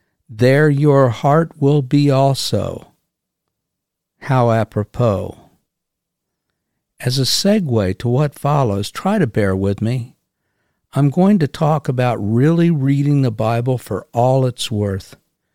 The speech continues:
So hear this quote from acclaimed author Michael J. Gorman when he writes, "The notion of two separate horizons of biblical analysis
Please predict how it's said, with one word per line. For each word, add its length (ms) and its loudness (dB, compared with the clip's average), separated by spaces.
So 200 0
hear 240 2
this 260 0
quote 440 -2
from 220 -2
acclaimed 600 -2
author 440 -2
Michael 420 -2
J. 300 -2
Gorman 720 -2
when 140 0
he 160 4
writes, 580 -2
"The 100 0
notion 720 0
of 200 -6
two 220 0
separate 600 -4
horizons 880 -2
of 180 -8
biblical 600 -2
analysis 880 -4